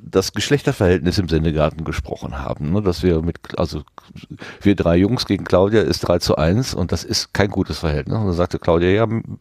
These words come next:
Frauen vor.“ Und dann haben wir gesagt, „Ja, wenn jemand Lust hat, sich vielleicht hier als, äh, mit-, Teammitglied, Sendegärtnermitglied, Sendegärtnerin, ähm, zu beteiligen, bitte gerne, die Türen stehen offen.“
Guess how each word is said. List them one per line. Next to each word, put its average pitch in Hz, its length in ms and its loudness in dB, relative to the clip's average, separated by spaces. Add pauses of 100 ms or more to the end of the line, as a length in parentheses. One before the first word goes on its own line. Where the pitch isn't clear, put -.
(100)
Frauen 139 320 2
vor.“ 82 340 2 (640)
Und - 160 0
dann 87 140 2
haben 80 140 2
wir 85 60 4
gesagt, 95 220 2
„Ja, 107 160 2
wenn 95 160 2
jemand 90 300 2
Lust 110 240 2
hat, 156 140 0
sich - 260 -6
vielleicht 101 320 2
hier 107 240 2
als, - 340 -2
äh, 87 140 2
mit-, 101 240 0
Teammitglied, 120 640 0
Sendegärtnermitglied, 98 1400 2
Sendegärtnerin, 85 920 2 (680)
ähm, 78 600 0 (420)
zu - 140 2
beteiligen, 104 880 2
bitte 107 320 4 (140)
gerne, 92 280 4
die 104 120 0
Türen 101 240 2
stehen 87 260 2
offen.“ 147 400 0